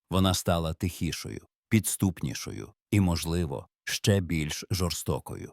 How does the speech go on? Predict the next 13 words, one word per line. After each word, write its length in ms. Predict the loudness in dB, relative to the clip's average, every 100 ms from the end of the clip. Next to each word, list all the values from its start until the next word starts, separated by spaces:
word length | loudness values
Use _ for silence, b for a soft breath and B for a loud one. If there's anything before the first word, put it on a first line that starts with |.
| _
Величезні 760 | 2 4 4 4 2 2 -2 -4 -2
армії 460 | -2 -2 -4 -6
пішли. 460 | -8 -8 -8 -10 -14 _ _ 6
Лінія 360 | 8 10 8 6
фронту 460 | 6 4 4 0
зникла 420 | 0 0 0 -2
з 100 | -4
карт, 420 | -4 -6 -6 -14 _ _
але 260 | 6 8 6
насправді 760 | 4 0 2 2 2 -2 -12 _ -4
вона 480 | 2 2 4 2
не 180 | 0 -4
зникла. 560 | -4 -6 -6 -8 -12